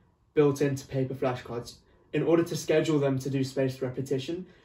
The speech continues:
you have got to use another calendar and schedule it yourself. The next alternative to Anki is probably the most famous and most popular one. That would be the popular website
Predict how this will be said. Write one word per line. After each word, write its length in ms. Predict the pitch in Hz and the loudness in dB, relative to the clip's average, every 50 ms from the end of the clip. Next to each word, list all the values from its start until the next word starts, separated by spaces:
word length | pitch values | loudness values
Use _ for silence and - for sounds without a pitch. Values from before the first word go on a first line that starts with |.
| _ | _
you 340 | - 143 139 143 147 151 - - | -6 -2 2 2 2 2 0 -2
have 100 | 156 147 | -2 2
got 120 | 147 156 | 2 4
to 60 | 151 | 4
use 180 | 147 147 143 135 | 4 4 2 2
another 260 | 143 139 147 147 151 | 0 0 0 0 0
calendar 460 | 147 - - 143 143 147 143 143 147 | -2 -2 -4 -2 0 0 2 2 2
and 340 | 143 143 135 131 127 127 - - _ | 0 0 -2 -4 -4 -6 -8 -12 _
schedule 400 | - - - 147 135 131 135 131 | -20 -4 0 0 2 2 2 2
it 80 | 131 131 | 2 2
yourself. 440 | 131 123 - - 123 110 113 - - _ _ _ _ _ | 0 -2 -2 -4 -6 -6 -6 -10 -14 _ _ _ _ _
The 100 | - 147 | -2 0
next 400 | 156 165 190 202 - - - - | 2 4 4 4 4 2 -2 -4
alternative 680 | - - 147 143 143 - 160 156 156 147 - 190 - - | 0 2 2 2 2 0 0 0 0 0 0 -2 -2 -2
to 80 | - | -4
Anki 480 | - 135 131 131 131 127 - 127 127 135 - - - - - - - _ _ _ _ _ | -4 0 0 0 0 -2 -4 -6 -8 -8 -10 -14 -20 -20 -20 -20 -20 _ _ _ _ _
is 100 | - 123 | -4 -4
probably 320 | - - - 190 190 202 185 | 0 2 4 4 6 6 4
the 80 | 160 | 4
most 340 | 156 143 143 143 139 - - | 4 4 4 2 2 0 -4
famous 400 | - - 147 151 151 156 147 - | -2 0 0 0 0 0 -2 -4
and 80 | 151 139 | -2 -2
most 260 | 135 135 127 - - | -2 -2 -4 -6 -6
popular 380 | - - - - - 131 123 117 | -8 -8 -8 -6 -4 -4 -4 -2
one. 300 | 117 113 113 113 117 - - _ _ _ _ _ _ - - | -4 -6 -8 -10 -12 -14 -18 _ _ _ _ _ _ -8 -4
That 120 | - 151 156 | -2 0 0
would 120 | 151 156 | 0 -2
be 300 | 147 151 151 151 147 - - - _ _ | 0 0 0 0 -2 -4 -10 -20 _ _
the 80 | 143 | -12
popular 440 | - - 202 185 - - 220 196 170 | -2 0 0 0 2 4 4 4 6
website 500 | 151 156 143 139 - - 143 131 127 - | 6 4 4 4 2 2 2 2 2 -2